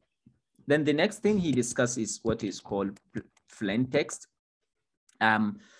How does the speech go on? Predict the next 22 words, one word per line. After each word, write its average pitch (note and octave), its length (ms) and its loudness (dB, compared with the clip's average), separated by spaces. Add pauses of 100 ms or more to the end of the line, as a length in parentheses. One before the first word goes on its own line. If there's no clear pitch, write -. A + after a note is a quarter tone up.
(140)
so, B2+ 600 6
uh, A#2 440 4 (2500)
he B2+ 460 2 (140)
prefer, C#3+ 480 2
or D3 240 4
he B2+ 160 2
said A#2+ 280 2
he A2 440 -4 (160)
just C3 260 0
start A#2+ 300 0 (520)
discussing A2+ 480 0
about G2 440 -4 (200)
plain E3+ 280 4
text C#3 260 2
because A#2 320 0
plain C3 300 2
text A#2+ 260 0
is G#2+ 140 -4
something A2+ 340 -2
that F#2+ 240 -4
is F#2+ 160 -6
basically, A#2+ 640 -2